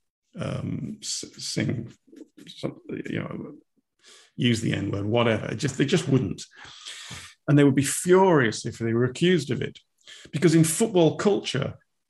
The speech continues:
almost any weapon will do to get under the skin of a, an opposition player or, or indeed a fan. So you're not gonna get rid of that. Uh, and also, I do think people need to understand the culture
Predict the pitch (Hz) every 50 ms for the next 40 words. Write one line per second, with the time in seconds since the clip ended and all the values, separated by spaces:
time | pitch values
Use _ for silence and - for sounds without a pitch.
0 | _ _ _ _ _ _ _ _ _ - 190 202 202 185 151 120 101 - - 127
1 | - - - - _ _ - 160 156 147 139 127 131 123 127 127 120 117 113 113
2 | 113 120 131 113 - 131 131 - _ _ _ _ _ _ _ _ _ _ _ _
3 | _ - - 117 113 104 101 104 104 104 - _ - - 123 - 117 113 107 104
4 | 107 98 - - - 131 117 107 104 92 90 95 98 - 107 - - 107 104 104
5 | - 101 98 101 - - - - - - - - - 104 101 - - - - -
6 | - 95 - - - - 95 90 - 98 98 - - - - 107 104 98 90 87
7 | 87 - _ _ _ _ - - - - - - - - - - - - _ _
8 | _ _ _ _ _ _ _ _ _ _ _ _ _ - - - - 165 156 156
9 | 151 156 156 151 147 - - _ _ - 170 151 165 202 190 214 208 196 185 160
10 | 170 151 165 165 156 147 135 113 110 92 87 90 - - - _ _ _ _ _
11 | _ _ _ _ _ _ - 117 117 113 - - 120 127 139 139 135 139 131 117
12 | 117 113 143 139 135 139 131 - 135 123 117 113 110 117 110 117 113 117 113 110
13 | 110 110 - - - 131 117 117 117 113 107 - - - - 135 131 131 - -
14 | - 107 101 101